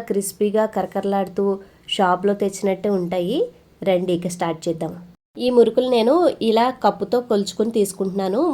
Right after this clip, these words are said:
మూడు కప్పులు వరిపిండి, హాఫ్ కప్పు సగ్గు బియ్యం, రిమైనింగ్ హాఫ్ కప్పు మినపగుళ్ళు వేసుకుంటున్నాను. టోటల్గా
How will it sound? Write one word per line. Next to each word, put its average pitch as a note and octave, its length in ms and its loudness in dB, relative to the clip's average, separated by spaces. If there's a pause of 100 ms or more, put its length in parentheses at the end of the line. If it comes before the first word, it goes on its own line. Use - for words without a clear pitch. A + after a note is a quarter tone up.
మూడు G#3 280 2
కప్పులు F#3 360 0
వరిపిండి, F#3+ 500 0 (280)
హాఫ్ F#3 240 -4 (100)
కప్పు F#3 340 0 (640)
సగ్గు F#3+ 340 0
బియ్యం, G3+ 280 2 (240)
రిమైనింగ్ G3+ 520 2
హాఫ్ G3 200 -2 (120)
కప్పు F#3 220 -2 (100)
మినపగుళ్ళు F#3+ 520 2
వేసుకుంటున్నాను. F3+ 680 0 (300)
టోటల్గా G#3+ 400 2